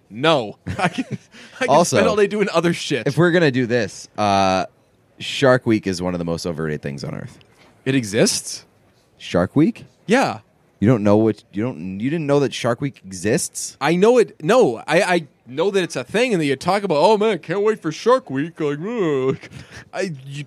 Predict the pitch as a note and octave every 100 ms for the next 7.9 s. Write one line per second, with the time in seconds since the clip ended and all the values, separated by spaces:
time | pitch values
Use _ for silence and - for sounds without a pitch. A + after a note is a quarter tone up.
0 | _ F3 - - A3 A#3+ F3 F3+ G#3 G3
1 | C3+ G2+ - - D#3+ F3 C#4 - G3+ A3+
2 | F#3 D#3+ G2+ - _ _ - D3+ C#3+ D#3+
3 | E3+ - D#3+ C#3+ C3+ D3 G#3+ B2 G#2 G3
4 | A3 D#3+ - F3 F#3 D#3+ D#3+ F#3+ F#3 D3+
5 | C#3+ D3+ - D#3+ C#3 - C#3 F#3+ - A2
6 | G2+ - - - - F#3 F#3 F3+ - D3+
7 | A3+ - F3 D#3 - D3+ D3 D3